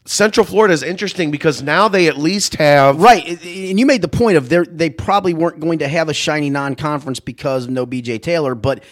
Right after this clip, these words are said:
Speaker 2: you get the Alabama win without him. You bring it, you bring him back, and let's just let's,
Speaker 1: And they haven't
Speaker 2: let's just say, for argument's sake, they go thirteen and five in the league, fourteen and four in the league, which
Speaker 1: Right.
Speaker 2: maybe isn't out of the realm, but thirteen and five
Speaker 1: But
Speaker 2: in
Speaker 1: you
Speaker 2: the
Speaker 1: can
Speaker 2: league.
Speaker 1: say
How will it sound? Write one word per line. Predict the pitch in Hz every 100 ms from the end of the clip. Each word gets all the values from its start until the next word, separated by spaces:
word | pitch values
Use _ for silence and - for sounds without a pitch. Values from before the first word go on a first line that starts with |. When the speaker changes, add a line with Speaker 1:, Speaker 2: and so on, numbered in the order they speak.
| _ -
Speaker 2:
you | 156
get | 170
the | 156
Alabama | 147 135 160 151
win | 147 139
without | 139 180 143 131
him. | 160 156 _ _ _
You | 147 165
bring | 131 170 160
it, | 147 - -
you | 160
bring | 143 170
him | 160 143
back, | 151 165 170
and | 202
let's | 262
just | 285 - -
let's, | -
Speaker 1:
And | 175
they | 208 196
haven't | 214 220 220 - -
Speaker 2:
let's | 269
just | 330 -
say, | 277
for | 247
argument's | 226 214 196
sake, | - 202 170
they | 180 185 185
go | 170 170 160 151
thirteen | - 175 170 - 170
and | 151 135
five | 147 139 135
in | 127
the |
league, | 117 123 107
fourteen | - 147 147 156
and | 131 117
four | 180 170
in | 113
the |
league, | 90 82 -
which | 131 120
Speaker 1:
Right. | 113 -
Speaker 2:
maybe | 107 180 175
isn't | 147
out | 135
of | 117
the | 104
realm, | 110
but | 151 -
thirteen | 196 180 147
and |
five | 151 156
Speaker 1:
But |
Speaker 2:
in | 170
Speaker 1:
you |
Speaker 2:
the | 190
Speaker 1:
can | 165
Speaker 2:
league. | 147
Speaker 1:
say | 156 131 117 131 147